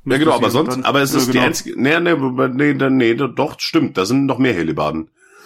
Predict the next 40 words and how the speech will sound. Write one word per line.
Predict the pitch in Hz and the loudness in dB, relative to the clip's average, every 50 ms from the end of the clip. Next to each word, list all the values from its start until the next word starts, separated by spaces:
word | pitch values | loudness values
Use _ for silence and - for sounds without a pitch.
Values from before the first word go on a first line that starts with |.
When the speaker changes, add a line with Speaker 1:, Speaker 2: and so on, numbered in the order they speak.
| - - - - - - | -20 -20 -20 -20 -16 -8
Speaker 2:
Stimmt, | - - 175 165 143 | -2 -2 0 0 0
und | 135 113 | 0 0
Hellebarden | 113 135 135 113 110 95 110 151 180 185 - - | 0 0 0 2 2 2 2 4 2 0 0 -2
sch-, | 131 - - - - - - | -4 -6 -6 -6 -8 -8 -10
das | - - - - - | -14 -14 -16 -16 -16
scheint | - - - 90 113 151 156 | -10 -4 -2 0 0 0 0
ja | 160 151 | 0 0
auf, | 151 - - - 120 - - - - - | 0 -2 -2 -4 -6 -6 -8 -12 -6 -6
also | - 107 113 107 | -2 0 0 -2
zumindest, | 104 - 104 104 104 117 117 - - | -2 -2 -2 0 0 0 -2 -6 -8
ich | - - - | -10 -10 -6
glaube, | - - 85 90 117 - - - | -4 0 0 0 2 0 -2 -4
ich | 127 - | -4 -4
meine | - 87 82 92 113 143 165 165 | -2 0 0 2 2 2 0 0
zu | - - 156 135 | -2 -6 -6 -2
wissen, | 143 151 156 160 165 160 147 | -2 -2 0 2 0 0 2
dass | 127 117 113 - - | 0 -2 -4 -4 -4
die, | 107 101 101 98 98 - - _ _ - - - - _ _ _ - | -2 -2 0 -2 -2 -4 -8 _ _ -20 -20 -20 -20 _ _ _ -6
die | - 85 | -4 -2
Schweizer | - - 85 87 107 110 - 95 | -2 0 0 0 0 0 -2 -4
Garde, | 85 87 78 87 95 87 78 73 | -2 0 0 0 0 0 -2 -4
das | 76 - | -6 -4
sind | - 92 92 | -4 -2 -2
ja | 87 | -2
die | 85 92 95 | -2 -2 -2
Jungs, | 95 101 107 110 104 - | 0 0 0 0 -2 -2
die | - 87 | -2 0
den | 85 85 82 80 | 0 0 0 0
Vatikan | 82 - 85 80 - 98 113 120 | -2 -4 -6 -4 -2 -2 0 0
bewachen, | 95 80 82 82 - 110 | -2 -2 -4 -4 -4 -4
ich | 95 - | -6 -4
glaub, | - 101 | -6 -4
die | - 107 | -2 -2
haben | 104 101 | -2 -2
auch | 101 - | -2 0
Speaker 1:
Ja, | 165 | 0
ja. | 151 | 0
Speaker 2:
Hellebarden, | 143 139 143 - 80 80 80 80 | 0 0 -2 -2 -2 -2 -2 -4
ja, | 82 80 80 85 85 - _ - | -4 -4 -6 -6 -8 -10 _ -4
genau. | 82 85 82 82 82 | -2 -2 -2 -2 -4